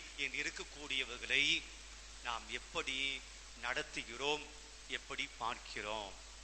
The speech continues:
பெரியமான இதுக்கு நம்ம ரொம்ப செல்வந்தனா இருக்க அவசியம் கிடையாது, மிகப்பெரிய பணக்காரனா இருக்க அவசியம் கிடையாது. நான் இருக்கிற நிலையை விட, என் நிலையை விட இன்னொருத்தன் கீழா இருக்கான் அப்படின்னா, அவனை நான் எப்படி பார்க்கிறேன்,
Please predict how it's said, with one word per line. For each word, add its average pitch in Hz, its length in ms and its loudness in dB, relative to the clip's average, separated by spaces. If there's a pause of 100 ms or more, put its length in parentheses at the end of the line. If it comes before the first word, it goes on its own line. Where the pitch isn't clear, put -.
(960)
பெரியமான 190 320 12
இதுக்கு 175 240 8
நம்ம 156 180 2
ரொம்ப 196 280 6
செல்வந்தனா 196 460 6
இருக்க 185 180 0
அவசியம் 175 420 6
கிடையாது, 165 320 8 (280)
மிகப்பெரிய 165 560 8 (120)
பணக்காரனா 190 500 6
இருக்க 185 180 2
அவசியம் 190 360 8
கிடையாது. 165 340 10 (1120)
நான் 127 280 4 (100)
இருக்கிற 175 460 2
நிலையை 143 340 4
விட, 131 180 4 (680)
என் 123 220 2
நிலையை 156 320 6
விட 147 160 2
இன்னொருத்தன் 131 440 0
கீழா 170 240 4
இருக்கான் 143 480 0
அப்படின்னா, 120 340 4 (640)
அவனை 127 420 4 (420)
நான் 120 200 0
எப்படி 123 220 -2
பார்க்கிறேன், 113 520 -2